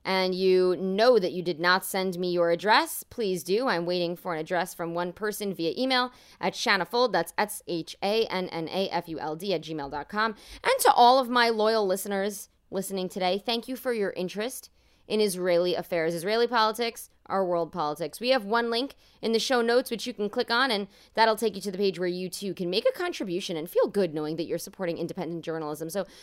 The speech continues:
check that out at anchor dot F M slash Israel Daily News. You can also support us by leaving us a review on Apple Podcasts. Two, you can share the show with a friend. And three, you can follow us on Facebook at Israel Daily dot news,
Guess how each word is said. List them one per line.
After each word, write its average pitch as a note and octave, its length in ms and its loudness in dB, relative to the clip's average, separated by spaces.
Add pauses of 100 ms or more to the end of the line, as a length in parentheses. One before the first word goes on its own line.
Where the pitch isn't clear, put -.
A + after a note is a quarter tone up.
(100)
check D4 200 0
that D4 120 4
out D4 180 8
at C4+ 140 6
anchor A#3 360 2
dot A#3 240 4
F G#3+ 200 2
M G#3+ 200 -2
slash F3+ 320 0
Israel G3 340 0
Daily F3+ 380 0
News. E3+ 240 0
You G#3+ 60 -6
can A3+ 100 -6
also A3 220 -2
support G#3 280 -2
us A3 220 0 (280)
by G3+ 180 6
leaving G#3 320 2
us G3+ 140 0
a G#3+ 60 -2
review F#3+ 400 2
on G3+ 220 4
Apple E3 220 0
Podcasts. E3+ 680 -2 (240)
Two, E4+ 140 0
you D#4 140 2
can C4+ 120 -4
share C4 200 2
the A#3 60 -2
show B3 160 0
with G#3+ 100 0
a - 20 -6
friend. A3+ 240 -2
And G3 160 -4
three, F#3+ 160 -4
you F3+ 100 -4
can E3+ 140 -8
follow E3 240 2
us E3 140 -2
on D#3+ 120 -6
Facebook E3 380 -6
at D#3+ 140 -6
Israel A3+ 300 -2
Daily F3+ 300 0
dot C#3+ 200 -4
news, F#3 280 -4